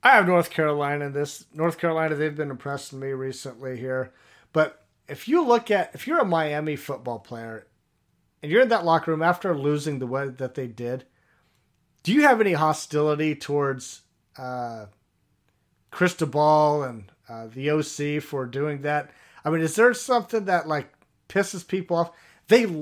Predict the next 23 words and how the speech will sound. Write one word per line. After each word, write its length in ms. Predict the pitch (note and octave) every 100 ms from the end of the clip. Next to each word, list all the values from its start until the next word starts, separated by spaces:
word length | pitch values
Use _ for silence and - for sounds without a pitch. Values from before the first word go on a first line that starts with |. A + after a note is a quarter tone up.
| E3
they 140 | F3+ G3
lost 440 | F3 E3+ F3+ F3
the 100 | E3
game 280 | C#3+ D3+ D3+
because 300 | C#3+ C#3+ C#3+
the 100 | B2+
coach 460 | - D3+ C#3+ - - _
fucked 420 | - D3+ - A#2+
up, 180 | F2+ _ _ _
made 160 | D#3 D#3
a 40 |
terrible 460 | C#3 - F3 E3+ D#3+
decision. 460 | C#3 - A#2+ F#2+ D2+ _ _ _ _
They 120 | E3+
lost 600 | E3 D3+ D#3+ E3 D#3+ -
the 100 | D3+
game. 280 | C#3 C#3 A#2
You 80 | C#3+
don't 120 | G#3+
get 180 | F#3 F#3
that 160 | D#3+ C#3+ D3 _
win 260 | D3 D3 B2
back. 400 | B2 G#2 -